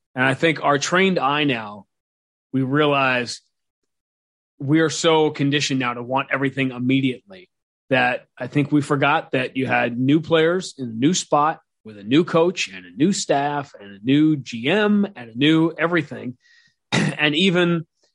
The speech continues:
when the Celtics were losing games early in the year, you, they were winning by twenty and then losing by five. They still have a terrible record in close games, which is why if you're a, if you're a scoring differential fan,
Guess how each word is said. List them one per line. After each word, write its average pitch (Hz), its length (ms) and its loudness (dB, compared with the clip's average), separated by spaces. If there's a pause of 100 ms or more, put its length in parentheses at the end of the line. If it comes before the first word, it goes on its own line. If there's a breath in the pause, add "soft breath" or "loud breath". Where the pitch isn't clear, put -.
(120)
when 170 200 2
the 175 60 4
Celtics 165 380 0
were 143 80 0
losing 151 260 2
games 135 260 0
early 147 280 0
in 127 80 -4
the 123 60 -6
year, 120 220 -8
you, 131 240 -4
they 139 120 0
were 143 160 0
winning 196 340 2
by 165 160 2
twenty 139 460 -2
and 131 120 -2
then 131 140 -6
losing 143 280 -4
by 135 160 -2
five. 120 360 -8
They 131 80 -12
still 175 200 0
have 151 120 2
a 117 60 -14
terrible 160 420 0
record 139 340 -6
in 120 120 -14
close 147 280 -2
games, 135 380 -6
which 117 180 -18
is 113 140 -16
why 123 320 -2 (560 loud breath)
if 135 180 -2
you're 147 180 4
a, 127 320 -2
if 139 140 -4
you're 156 120 4
a 147 40 0
scoring 220 360 4
differential 147 500 -2
fan, 104 420 -12